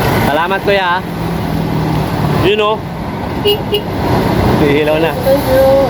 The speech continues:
Speaker 1: Salamat, ah. Salamat, salamat. Bye-bye. Ingat. Ayan, so bali yan si kuya, kahit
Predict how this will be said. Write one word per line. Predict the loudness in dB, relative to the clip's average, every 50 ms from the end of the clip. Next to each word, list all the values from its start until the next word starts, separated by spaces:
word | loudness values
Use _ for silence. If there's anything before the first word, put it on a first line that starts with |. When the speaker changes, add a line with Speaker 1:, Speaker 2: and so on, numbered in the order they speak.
| 0 0
Speaker 1:
Salamat, | 2 2 2 2 2 2 2 0 0 0 0
ah. | 0 0 0
Salamat, | -2 -2 -2 0 0 0 0 0 0 -2 0
salamat. | 0 0 2 2 0 0 -2 -2
Bye-bye. | -2 0 0 0 0 0 0 -2 -2 -4 -4 -4 -4 -4 -2 -2 -2 -2 -2 -2 0
Ingat. | 0 0 0 0 -2 -4 -6 -6 -6 -6 -4 -4 -4 -4 -4 -4 -4 -4 -4 -4 -4 -4 -4 -2 -2 -2 -2 -2 -2 0 0 2 2 2 2 2 2 2 2 2 2 2 2 2 2 2 2 2 2 2 2 2 2 2 2 2 2 2 2 2 2 2 2 2 2 2 2 2 2 0 0 0 0 0 0 0 0 0 0 0
Ayan, | 0 0 0 -2 0
so | 0 0 0
bali | 2 2 0 0 2 2 0 2 2 0
yan | 0 -2 -2
si | -2 -2 0
kuya, | 0 2 2 2 2 2 0 0
kahit | 0 -2 -2